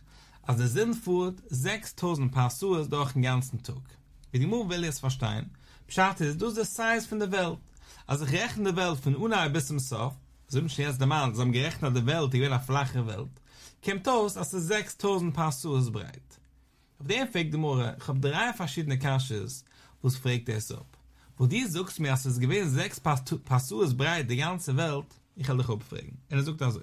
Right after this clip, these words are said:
tu schon mal. Mitzrayim, ha yu abu mayas pasu, al abu mayas pasu. Das heißt, für Mitzrayim, ich gewinn vierhundert Pasu auf vierhundert Pasu. In Mitzrayim, echad meshishim bekish.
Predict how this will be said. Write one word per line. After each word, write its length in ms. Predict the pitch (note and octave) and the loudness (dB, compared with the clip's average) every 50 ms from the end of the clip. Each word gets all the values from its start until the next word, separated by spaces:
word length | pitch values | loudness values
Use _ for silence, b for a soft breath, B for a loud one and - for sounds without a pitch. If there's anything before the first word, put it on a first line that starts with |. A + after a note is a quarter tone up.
| - - | -10 -8
tu 160 | - G#3+ G#3+ | -4 -4 -4
schon 200 | - - D#3+ C3 | -2 -2 -2 -2
mal. 140 | G#2+ - - - _ _ _ _ _ _ _ _ _ _ _ _ _ b b b b b b b b b b | -4 -4 -8 -14 _ _ _ _ _ _ _ _ _ _ _ _ _ b b b b b b b b b b
Mitzrayim, 920 | C#3 C3+ C3 - - D3+ E3 F#3+ A3+ B3 G#3+ E3+ D#3 D#3 D3 D3+ C#3+ - - - | 2 2 2 2 0 0 2 2 2 4 4 4 2 2 0 0 -4 -6 -6 0
ha 140 | - C3+ C#3 | 2 4 4
yu 140 | C#3 C3+ | 6 4
abu 360 | C3 B2 E3 G3 A3 G3 F#3+ E3+ | 4 6 6 4 4 4 2 2
mayas 380 | D#3+ D#3+ D#3 D#3 C#3+ C#3 C3 C3 | 4 4 4 2 2 0 -2 0
pasu, 640 | D#3 D#3+ D#3+ F3 F3+ - - - E3 D#3+ D#3 D#3 - - | 0 0 0 0 -2 -4 -4 -4 -2 -2 -2 -2 -4 -2
al 140 | - A#2+ A#2+ | 0 2 2
abu 320 | A#2 C3+ D#3 E3 D3 C#3+ | 4 4 4 4 4 2
mayas 360 | C#3 C#3 C3+ B2+ A#2+ A#2 - | 2 4 4 4 2 0 -2
pasu. 500 | - - A#2 F2+ F2+ A2+ - - - C3 - - B B B B B B B B | -2 -4 -4 -4 -4 -8 -10 -10 -12 -12 -14 -16 B B B B B B B B
Das 240 | C3 C#3 C3 - | 0 0 0 2
heißt, 380 | F3 F#3+ G#3+ G#3+ G3 E3 C3+ - | 2 4 4 4 4 2 -2 -2
für 80 | D#3 C#3 | -2 0
Mitzrayim, 680 | B2 A2+ B2+ - C3+ C#3 D#3 E3 E3+ E3+ F3 F3+ F3+ - | 0 -2 -2 -2 0 2 2 4 4 2 2 -2 -4 -4
ich 100 | - B2 | -2 0
gewinn 260 | A#2 B2 D3+ E3 D#3 | 2 2 2 2 0
vierhundert 460 | C3 C3 D#3+ E3+ F#3 F3 C#3 A#2+ - | -2 -2 -2 0 0 0 0 -2 -2
Pasu 580 | - D#3 D#3 E3 F3 E3+ - - F3+ F3+ F3+ F#3 - | 0 2 2 2 2 0 -2 -4 -4 -4 -6 -4 0
auf 180 | - B2+ B2+ | 2 2 2
vierhundert 400 | - C#3+ D3 C#3 B2+ A#2+ A#2+ A#2 | 2 2 2 4 4 2 0 -2
Pasu. 420 | - A#2+ G#2 C2+ - - - - - - - _ _ _ _ _ _ _ _ _ _ _ b b b b b b b b | -4 -8 -8 -8 -8 -12 -12 -14 -16 -18 -20 _ _ _ _ _ _ _ _ _ _ _ b b b b b b b b
In 120 | A#2 B2 | 4 4
Mitzrayim, 560 | B2 B2 C3 - C#3+ D3 D#3+ F3 F3+ F#3 F3 | 4 4 2 -2 -2 2 2 2 2 0 0
echad 400 | C3 C#3+ E3 F#3 E3+ - E3+ D#3 | 0 0 0 0 0 0 0 0
meshishim 500 | C#3+ C#3+ C3+ C3 - D#3 D3+ - C#3+ B2+ | 0 0 0 0 0 -2 0 0 2 2
bekish. 580 | A#2+ B2 B2+ - A#2 A2 C3+ D#3 - - - | 2 2 0 0 0 0 -2 -2 -6 -12 -16